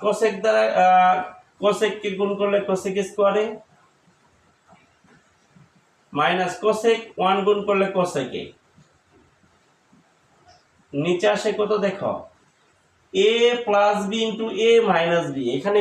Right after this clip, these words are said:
বীজগাণিতিক একটা সূত্র প্রয়োগ হয়েছে, খেয়াল করো। cosec কে যদি a ধরি, ওয়ান কে যদি b ধরি, a plus b into a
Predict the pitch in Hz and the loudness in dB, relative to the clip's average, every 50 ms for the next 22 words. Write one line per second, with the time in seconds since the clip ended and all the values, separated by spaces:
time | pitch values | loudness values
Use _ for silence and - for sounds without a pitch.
0 | 175 160 185 185 180 165 196 202 208 220 208 220 190 208 190 - - 196 175 - | 2 0 -2 -4 -2 0 0 2 2 0 0 -2 -2 -2 -2 -2 -2 -4 -4 0
1 | - 196 196 - 196 170 - - 180 180 180 170 165 170 165 160 - - 127 - | 0 0 2 2 0 0 0 0 0 2 4 4 4 4 2 2 2 0 -4 -2
2 | - 175 175 180 - 175 143 120 - - - - _ _ - _ _ _ _ _ | -2 -2 0 0 0 0 0 0 0 -4 -6 -14 _ _ -20 _ _ _ _ _
3 | _ _ - 190 202 196 208 220 - 220 226 220 202 220 208 220 208 202 208 208 | _ _ -4 -2 0 0 0 0 -2 0 -2 0 0 0 -2 0 2 4 4 4
4 | 190 185 196 190 185 208 196 185 185 190 190 202 190 202 196 180 175 139 135 180 | 4 2 2 4 4 4 4 4 2 2 2 0 0 0 -2 -2 -2 -4 -2 -4
5 | 196 180 165 170 175 180 208 - 180 196 208 220 226 233 233 233 - 190 185 185 | -4 -4 -4 0 0 0 0 0 2 2 2 4 4 2 0 -2 0 2 4 4
6 | 190 185 175 175 175 170 190 208 220 220 143 170 175 180 180 - 202 208 202 - | 4 4 0 -4 -6 -4 -4 -4 -4 -4 -4 -2 0 0 0 0 0 0 0 0
7 | - 190 202 | 2 2 2